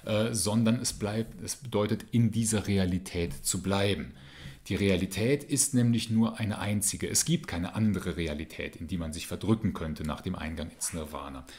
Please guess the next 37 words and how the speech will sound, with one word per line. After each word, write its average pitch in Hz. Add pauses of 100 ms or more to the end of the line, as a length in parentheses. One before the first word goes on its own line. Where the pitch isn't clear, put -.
(320)
Die 85
Realität 92
ist -
die -
eine, 143 (160)
sie -
ist -
nur 117
unterteilt 117
in 98
zehn 113
verschiedene 107
sogenannte 90
Dharma-Reiche, 80 (180)
Fa 82
Jie 95
auf -
Chinesisch, 78 (340)
äh, 92
die 117
einander 123
dann 113
auch -
wieder 101
wechselseitig 95
enthalten. 85
Also 82
die 95
ganze 95
Realität 92
ist -
zwar -
untergliedert 139
in 139
diese 123
Dharma-Reiche, 113
aber 110